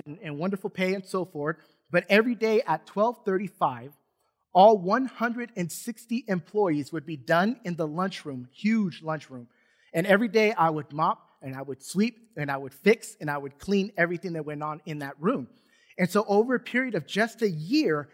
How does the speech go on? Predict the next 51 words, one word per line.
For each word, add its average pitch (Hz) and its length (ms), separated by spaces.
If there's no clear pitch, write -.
I 175 120
developed 185 380
this 165 120
callus 202 400
on 165 80
my 147 100
hand. 139 320
And 175 200
three 220 180
years 220 240
later, 202 300
it's 160 180
still 156 300
there. 139 260
Now, 160 180
we 196 100
all 214 140
know 220 260
a 175 120
callus 208 500
is 147 80
basically 185 460
when 175 340
the 170 120
skin 185 580
toughens 233 560
up 190 280
in 180 120
order 180 220
to 180 260
protect 170 460
itself. 135 380
For 170 100
all 165 160
of 170 100
our 175 120
guitar 175 340
players 185 460
in 170 80
the 160 80
room, 185 300
you 156 100
probably 165 300
have 165 160
calluses 165 500
on 156 100
the 143 60
tip 170 240
of 160 60
your 165 140
fingers 156 440